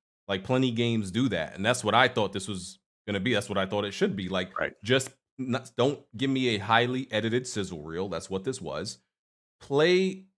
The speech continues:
Speaker 1: pl-, just play ten minutes straight and, and, and put a, uh, and, and put one of the developers just, um, talking over it, explaining every, everything that's new, things that are,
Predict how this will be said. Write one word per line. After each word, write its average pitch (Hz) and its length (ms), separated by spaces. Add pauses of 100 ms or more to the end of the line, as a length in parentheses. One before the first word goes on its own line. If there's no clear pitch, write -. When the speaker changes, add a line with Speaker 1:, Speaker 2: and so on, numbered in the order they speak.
(500)
Speaker 1:
pl-, 190 140
just 185 240
play 359 220
ten 247 280
minutes 220 240
straight 131 380 (240)
and, 143 200
and, 135 280 (180)
and 131 180
put 190 240
a, 151 360
uh, 123 500
and, 123 140
and 127 180
put 147 200
one 131 120
of 123 80
the 120 80
developers 110 640
just, 101 400 (320)
um, 113 180
talking 123 400
over 101 300
it, 98 80
explaining 110 800 (840)
every, 123 300
everything 117 640
that's 101 240
new, 113 380
things 107 280
that 104 140
are, 95 180